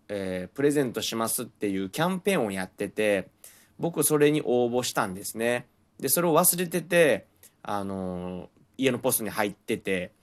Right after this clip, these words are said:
で、結構ね、えー、知り合いの方もこれ当たった方がみんな、その、Twitterに上げてましたね。「これ当たりました」。これ多分ね、応募者全員に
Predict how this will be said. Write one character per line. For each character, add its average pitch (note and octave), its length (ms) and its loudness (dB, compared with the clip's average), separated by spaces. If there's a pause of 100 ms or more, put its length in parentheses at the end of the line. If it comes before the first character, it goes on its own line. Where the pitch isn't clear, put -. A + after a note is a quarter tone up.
(160)
で、 D#3 80 -6
結 F3+ 340 -2
構 A3 240 2
ね、 G#2+ 380 -2 (400)
え - 80 -2
ー、 A2+ 40 -2
知 D3 200 -2
り G3 100 4
合 G3+ 60 6
い - 20 2
の G3 80 0
方 F3 240 0
も A2 120 -2
こ A2+ 100 -2
れ G#2+ 120 2
当 D3 100 4
た C#3 100 4
っ A2+ 100 0
た G2+ 120 -6
方 G2+ 260 -8
が F#2+ 120 -8
み G#2+ 140 -6
ん A2 60 -4
な、 F#2+ 160 -6 (320)
そ - 160 -10
の、 F#2+ 280 -8
Twitter A#2+ 400 -4
に A#2+ 80 -2
上 C#3+ 120 2
げ D3 100 4
て C#3+ 80 -2
ま C#3 100 2
し - 60 -4
た G2 80 -8
ね。 F#2+ 80 -6
「こ G#2 60 -2
れ F#2+ 80 0
当 G2 80 -2
た A2 100 0
り G#2 80 -4
ま G2+ 140 -2
し - 80 -8
た」。 A2 240 -12
こ - 40 -8
れ E3+ 60 -6
多 C#4+ 160 -2
分 A#2 160 -4
ね、 G2+ 200 -6 (340)
応 F#3 180 4
募 B3 80 2
者 D3+ 160 2
全 E3 320 2
員 E3+ 140 0
に D#3 260 -2